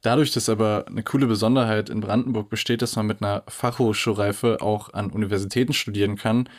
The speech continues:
bin ich dann nach Potsdam gezogen, zusammen mit meinem besten Freund,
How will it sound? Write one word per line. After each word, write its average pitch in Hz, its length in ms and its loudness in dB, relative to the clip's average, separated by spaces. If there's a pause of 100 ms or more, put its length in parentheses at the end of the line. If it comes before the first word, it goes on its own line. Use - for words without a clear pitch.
(400)
bin 117 100 4
ich 123 140 2
dann 110 140 2
nach 104 120 2
Potsdam 113 400 -2
gezogen, 107 480 0
zusammen 107 540 0
mit 101 220 -6 (280)
meinem 101 300 -4
besten 104 260 -2
Freund, 135 380 0